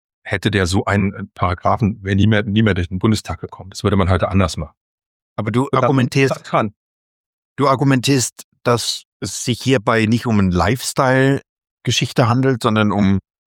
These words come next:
Speaker 2: effektive, ja, wissenschaftlich basierte medikamentöse Therapie einer chronischen Erkrankung und somit hat das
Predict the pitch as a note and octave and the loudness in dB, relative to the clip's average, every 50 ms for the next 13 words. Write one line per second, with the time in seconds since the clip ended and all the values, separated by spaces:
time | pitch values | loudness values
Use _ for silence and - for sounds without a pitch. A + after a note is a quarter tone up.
0 | _ _ _ _ _ _ - - A2 - D3 A2+ - - - B2 B2 A#2 - C#3+ | _ _ _ _ _ _ -6 -4 -2 -2 -2 -2 -2 -2 0 0 0 0 0 -4
1 | C3 - - B2 B2 - - C#2 - _ _ _ _ _ D2+ F2+ F2 E2 D#2+ E2 | -2 0 0 -2 -2 -4 -8 -14 -16 _ _ _ _ _ _ -20 -20 -20 -20 -20
2 | G2 F#2+ G2 G2 F2+ E2+ G#2+ A#2+ - A#2+ - C3 - - - G#2 - - G2+ F#2+ | -20 -20 -20 -18 -8 -4 -4 -4 -2 0 -2 -2 0 0 -2 -2 0 0 0 0
3 | E2 G2+ A#2+ C3 - - B2+ B2 A#2+ G#2 G#2 A2 B2 B2+ - B2 A2 G#2 G2+ F2 | 2 2 0 0 2 2 2 2 4 2 2 0 0 0 0 0 2 2 0 2
4 | - A2 F#2+ G#2 G2+ - - G#2+ G2 G2+ F#2+ - - C#3 E3 - G#2 G2+ G2 F#2 | 0 0 0 0 -2 0 0 0 0 -2 -2 -2 -2 -2 0 0 2 2 0 0
5 | - - A2+ A2+ A#2 G#2+ G2+ - A2+ G#2+ G#2 G#2+ A2 - _ _ _ _ _ - | -2 -2 -2 -2 -2 -2 -2 -2 -4 -4 -4 -4 -8 -12 _ _ _ _ _ -10
6 | G2 F2+ - - A2 A#2 B2+ - E3+ D#3+ D#3+ D3+ A#2 A2+ G2 - A#2 A#2 A#2 G#2+ | -10 -6 -4 -4 -4 -2 -2 0 0 0 0 0 0 0 0 2 2 2 2 0
7 | - - - - G2 - A2+ G2+ - | -2 -6 -8 -6 -4 -2 -2 -2 -2